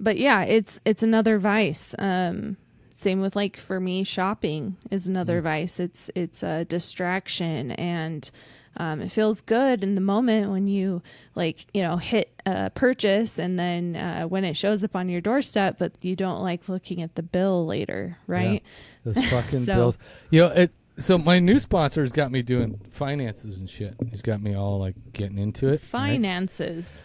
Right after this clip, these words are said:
Speaker 1: Wow.
Speaker 2: My own finances. And so,
Speaker 1: <laughs>
Speaker 2: uh, you know, he's, he's really encouraged me to, like, s-, start to look at those things and to try and get more involved and to, to be a part of it. And it's, and it is scary. Like, it's scary, like, you know, 'cause again,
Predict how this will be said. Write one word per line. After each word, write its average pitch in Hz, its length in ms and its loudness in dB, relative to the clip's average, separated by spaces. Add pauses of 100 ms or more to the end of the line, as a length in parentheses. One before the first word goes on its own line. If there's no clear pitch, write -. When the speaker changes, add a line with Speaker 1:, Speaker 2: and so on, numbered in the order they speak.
Speaker 1:
Wow. 233 580 -8
Speaker 2:
My 143 180 4
own 226 300 8
finances. 202 960 -2
And 160 160 2
so, 156 380 6 (220)
Speaker 1:
<laughs> 277 260 0
Speaker 2:
uh, 131 580 8 (500)
you 165 140 8
know, 165 80 10
he's, 170 180 6
he's 156 220 2
really 151 220 8
encouraged 143 420 6
me 131 100 4
to, 113 100 4
like, 110 220 0
s-, - 160 -16
start - 380 -4
to - 80 -4
look 120 180 2
at 123 80 -2
those 110 180 0
things 101 440 -2
and 92 160 -4
to 92 180 -2
try 98 260 -2
and 95 280 -2
get 107 160 -2
more 101 200 -2
involved 98 440 2
and 90 200 -2
to, 92 180 -6 (160)
to 95 100 -2
be 95 140 -2
a 90 40 -4
part 95 260 -8
of 95 60 -4
it. 101 80 -6
And 113 100 2
it's, - 180 -2
and 143 320 2
it 240 40 4
is 302 120 0
scary. 135 440 -4 (280)
Like, 107 160 -6
it's 170 140 0
scary, 143 360 4
like, 101 320 -4 (340)
you 127 100 2
know, 117 100 6
'cause 113 180 0
again, 113 260 2